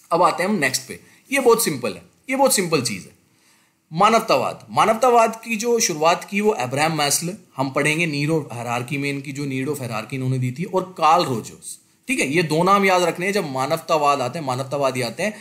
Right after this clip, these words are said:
तो ये दो नाम आपको बहुत इंपॉर्टेंट है, याद रखने हैं। अब्राहम मैस्लो का आपने सबने नाम सुना होगा, नीड ऑफ हायरार्की में इनकी pro-, प्रॉपर एक नीड ऑफ हायरार्की दी हुई है ना, बेसिक से लेके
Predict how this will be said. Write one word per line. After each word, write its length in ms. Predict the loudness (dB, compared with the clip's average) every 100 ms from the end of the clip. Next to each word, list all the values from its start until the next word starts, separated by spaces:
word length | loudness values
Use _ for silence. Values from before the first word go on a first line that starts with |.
| -16 _
तो 80 | 0
ये 80 | 0
दो 280 | 2 0 2
नाम 240 | 2 2
आपको 260 | 0 -2 -6 -6
बहुत 280 | -4 -4
इंपॉर्टेंट 460 | -4 -4 -4 -4 -2
है, 80 | 0
याद 240 | 0 -2
रखने 220 | -6 -10
हैं। 140 | -20 -20 -20 -20 _ _ _ -10
अब्राहम 360 | -2 0 2
मैस्लो 300 | 2 2 0 2
का 80 | 2
आपने 220 | 2 0
सबने 280 | 0 0 0
नाम 180 | 0 -2
सुना 180 | -6
होगा, 160 | -8 -8
नीड 200 | -6 -2
ऑफ 120 | -2
हायरार्की 400 | -2 -2 -2 -2
में 100 | -4 -4
इनकी 200 | -6 -10
pro-, 240 | -8 -6
प्रॉपर 300 | -4 -2 0
एक 100 | 0
नीड 220 | 0 0 -2
ऑफ 100 | -2
हायरार्की 380 | -4 -6 -4
दी 120 | -2 -4
हुई 200 | -6 -8
है 100 | -6
ना, 140 | -6 -6 _ _ -2
बेसिक 280 | 0 2 0
से 140 | 2
लेके 260 | 2 2